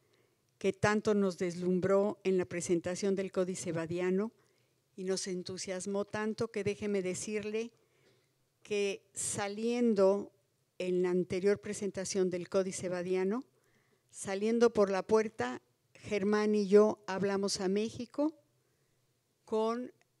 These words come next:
eh, Domingo Vital, un extraordinario escritor, hablamos con él y en ese momento, media hora después,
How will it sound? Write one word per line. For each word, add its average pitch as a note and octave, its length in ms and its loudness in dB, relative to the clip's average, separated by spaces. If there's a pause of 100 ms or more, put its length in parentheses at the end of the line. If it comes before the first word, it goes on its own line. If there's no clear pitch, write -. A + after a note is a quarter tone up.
(100)
eh, F#3+ 220 -4
Domingo F#3+ 440 4
Vital, A#3 580 -4 (140)
un G3+ 160 0
extraordinario F#3+ 760 -2
escritor, A3+ 680 -6 (680)
hablamos F#3+ 460 -2
con G3 240 0
él C4 240 -4 (360)
y F#3+ 140 -2
en G#3+ 180 2
ese C#4 320 -2
momento, G3+ 600 -2
media G#3 360 -2
hora G3+ 200 -2
después, G#3+ 760 -4